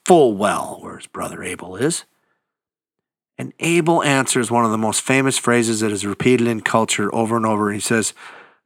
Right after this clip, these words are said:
basically, "I, I don't know. Am I my brother's keeper?" Total lie.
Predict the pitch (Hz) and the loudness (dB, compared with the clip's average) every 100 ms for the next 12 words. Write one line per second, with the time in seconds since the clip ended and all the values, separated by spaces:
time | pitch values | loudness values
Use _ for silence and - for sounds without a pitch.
0 | - 113 117 - 104 95 98 147 156 214 | 0 2 4 2 -2 2 4 6 8 8
1 | 302 113 123 196 - _ - 113 117 208 | 8 6 2 0 -6 _ -2 6 6 8
2 | 220 160 185 226 - 262 269 403 320 _ | 6 8 6 6 2 2 6 4 4 _
3 | _ _ _ _ _ _ _ _ _ _ | _ _ _ _ _ _ _ _ _ _
4 | _ _ _ _ _ _ _ - 143 165 | _ _ _ _ _ _ _ 2 4 6
5 | 156 107 - | 4 2 -4